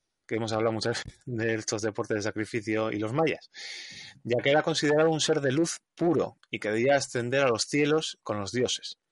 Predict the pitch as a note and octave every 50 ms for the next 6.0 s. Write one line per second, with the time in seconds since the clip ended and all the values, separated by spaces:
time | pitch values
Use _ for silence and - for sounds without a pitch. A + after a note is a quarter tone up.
0 | - _ - - - - - - - - _ _ _ - B2 A#2 A2 - A#2+ B2+
1 | C3+ C3+ - C3+ C3 C3 C#3 B2+ - D3 C3+ B2 C3 C3 B2+ - C#3+ C3+ C#3 C#3
2 | C#3+ C#3 C3+ B2 A2 A2 A#2 A2 A2 A#2 B2 - C3 A2+ G#2 A2 G#2+ A2+ A2+ B2+
3 | - B2 G#2+ - - G#2 G2+ - A2+ G2+ G2 G2 F#2 G#2 G2+ G#2 G#2+ G#2+ G2+ -
4 | - A2+ A2 A2 A2 A#2 - A#2+ A#2 G#2+ G#2 G#2+ G#2+ G2+ - A#2 G2+ A#2 A2+ G#2+
5 | G#2+ A2 G2 - - G#2+ - - F#2+ F2 - F2+ F2 - - C3+ A#2+ F#2+ E2